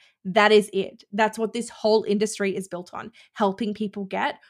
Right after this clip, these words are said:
from one place to another, from one place where they, they don't wanna be anymore or where they feel stuck or where they feel stagnant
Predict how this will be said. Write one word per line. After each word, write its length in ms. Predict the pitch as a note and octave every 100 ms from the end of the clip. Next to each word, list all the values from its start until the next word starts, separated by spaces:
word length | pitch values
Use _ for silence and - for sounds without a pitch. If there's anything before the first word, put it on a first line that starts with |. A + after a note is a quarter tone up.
| _
from 280 | - G#3+ G3+
one 220 | F#3+ G3+
place 460 | G3+ A3 A3 C4 - -
to 160 | G#3
another, 460 | F#3+ F3 F#3 - - _ _
from 240 | - A3 G#3
one 160 | G#3+
place 280 | G#3+ A3+ A3+
where 100 | G#3+
they, 260 | G#3 G3+ G3 -
they 100 | G3
don't 260 | F#3+ F#3+
wanna 200 | G3 G#3
be 140 | F#3 F3+
anymore 420 | G#3+ A#3 C4+ C4+
or 100 | G#3
where 120 | G#3
they 100 | G3
feel 200 | F#3+ G3+
stuck 380 | F#3+ - F#3 F#3+
or 40 |
where 100 | G3+
they 120 | F#3+ F#3+
feel 160 | F#3+
stagnant 520 | F#3+ F3+ F#3 A#3 A3+